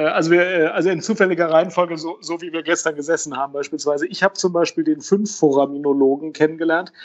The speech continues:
Das ist ein H-N-O-Arzt, der bloggt nur auf DocCheck, nicht mit einem anderen Pre-, WordPress-Blog noch zusätzlich. Und der macht manchmal sehr interessante Artikel. Neulich habe ich einen gelesen, wann man die Mandeln entfernen soll und wann man die nicht entfernen soll.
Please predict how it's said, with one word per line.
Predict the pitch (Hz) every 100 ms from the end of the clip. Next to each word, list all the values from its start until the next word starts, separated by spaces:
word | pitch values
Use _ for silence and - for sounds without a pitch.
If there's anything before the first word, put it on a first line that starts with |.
| - -
Das | 151
ist | 143 151
ein | 143
H-N-O-Arzt, | 160 151 139 165 214 220 185
der | 156
bloggt | 151 160 - -
nur | 147 208 233
auf | 156
DocCheck, | 170 180 202 196 170
nicht | 165
mit | 160 151
einem | 131
anderen | 135 147 139 139 135 _ _ 226 185 156 143 143 - -
Pre-, | 143 147 143
WordPress-Blog | 147 147 143 139 - 147 139 135 147
noch | 127
zusätzlich. | - 175 202 202 202 202 - - - _
Und | - 151
der | 156
macht | 165 190 - 165
manchmal | 160 165 170 151
sehr | 160 196
interessante | - 165 160 160 156 156 156
Artikel. | 190 156 - 165 160
Neulich | 151 160 151
habe | 156
ich | 143
einen | 151
gelesen, | 143 147 143 143
wann | 143 143
man | 143
die | 135
Mandeln | 131 143 170 170
entfernen | 175 160 170 165 160
soll | 156 156
und | 147
wann | 139
man | 139 135
die | 135
nicht | 156
entfernen | 180 151 156 147
soll. | 147 147